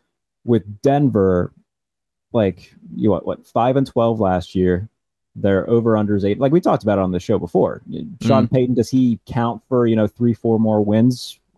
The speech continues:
Speaker 1: With how close they were in a lot of their games last year, you can make that argument.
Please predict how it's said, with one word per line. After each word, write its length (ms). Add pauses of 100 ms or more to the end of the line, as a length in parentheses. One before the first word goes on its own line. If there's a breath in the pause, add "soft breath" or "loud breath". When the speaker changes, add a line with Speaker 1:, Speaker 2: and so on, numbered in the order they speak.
(180)
Speaker 1:
With 140
how 140
close 340
they 160
were 200
in 60
a 60
lot 180
of 60
their 100
games 260
last 300
year, 80
you 80
can 80
make 160
that 140
argument. 420